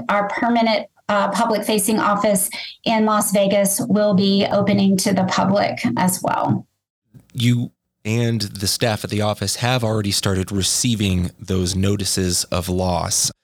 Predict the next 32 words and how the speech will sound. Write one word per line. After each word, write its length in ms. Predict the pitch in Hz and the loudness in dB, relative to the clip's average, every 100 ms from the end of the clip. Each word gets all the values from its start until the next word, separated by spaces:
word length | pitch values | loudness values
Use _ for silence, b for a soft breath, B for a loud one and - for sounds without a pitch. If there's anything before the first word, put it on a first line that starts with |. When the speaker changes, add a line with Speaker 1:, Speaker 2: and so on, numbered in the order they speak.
| _ _ _ | _ _ _
Speaker 2:
We 80 | 127 | 0
understand 440 | 107 101 113 107 | 0 0 0 0
that 160 | 101 - | 0 -4
there's 460 | - - - 117 98 | -12 -10 -6 -4 0
been 160 | 104 | 0
at 100 | 95 | 0
least 400 | 82 110 - - - | 0 -2 -2 -4 -2
over 280 | 117 139 110 | -2 0 -2
eight 180 | - 123 | -2 -4
hundred 480 | - - 127 113 - | -4 -4 -2 -4 -6
claims 560 | - 160 135 101 92 | -8 -2 0 0 -2
is 140 | 87 90 | -2 -2
what 140 | 95 | -2
it 120 | 87 | -4
sounds 340 | - 90 87 85 | -2 0 0 -2
like 220 | 87 87 | -2 -4
here 260 | - 92 85 | -2 -2 0
at 120 | - | -2
this 180 | 85 - | -4 -4
point, 340 | - 92 87 | -2 -2 0
but 120 | 95 | -2
I'm 140 | 104 123 | -2 -2
wondering 420 | 139 127 113 104 _ _ - | -2 0 -2 -4 _ _ -8
if 100 | 107 | -2
you 140 | 131 | -2
could 160 | 156 113 | 0 -2
give 100 | 107 | 0
me 240 | 98 95 - | 0 0 -4
maybe 280 | - 104 101 | -2 0 0
the 120 | 98 | 0
latest 400 | 101 98 90 - | 0 0 -2 -2
breakdown 640 | 87 85 - 87 87 85 | -4 -4 -2 -2 0 -2